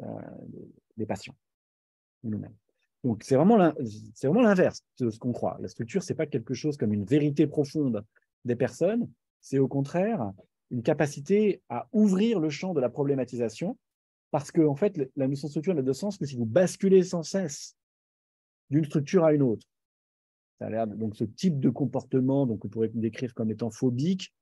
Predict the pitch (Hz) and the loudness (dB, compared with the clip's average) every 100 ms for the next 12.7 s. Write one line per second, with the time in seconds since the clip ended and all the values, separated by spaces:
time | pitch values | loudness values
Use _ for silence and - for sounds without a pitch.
0 | _ _ _ _ - 120 113 - - 131 | _ _ _ _ -4 0 0 -2 -4 2
1 | 131 131 151 131 120 131 135 143 160 185 | 2 2 2 2 2 2 4 4 4 2
2 | 151 - 151 151 135 123 120 120 120 131 | -2 -4 -6 -4 0 2 2 2 -2 -8
3 | - 139 135 127 113 _ _ _ _ _ | -2 2 4 2 -2 _ _ _ _ _
4 | _ 107 113 127 107 131 131 139 120 110 | _ -10 -4 -4 0 2 4 4 2 0
5 | 101 95 95 107 117 95 - - 104 147 | -4 -6 -4 -2 -2 -4 -8 -8 -6 -4
6 | 165 165 147 113 107 113 107 123 120 107 | -2 -2 -4 -10 -6 -6 -2 2 2 0
7 | 107 101 104 - 170 165 160 - 110 113 | -2 -4 -8 -4 -4 -4 -6 -10 -8 -6
8 | 113 151 - 127 - 113 175 165 - 135 | -6 -6 -10 -18 -12 -2 0 0 -2 -8
9 | 127 139 185 151 - - _ _ _ 127 | -10 -6 -4 -4 -8 -20 _ _ _ -8
10 | 110 147 - 131 87 - 113 _ - - | -6 -4 0 0 -2 -18 -20 _ -20 -12
11 | 104 - 147 139 113 143 - 160 185 147 | -12 -4 0 0 0 -2 -4 -4 -6 -4
12 | - 147 - _ _ - | -4 -6 -6 _ _ -20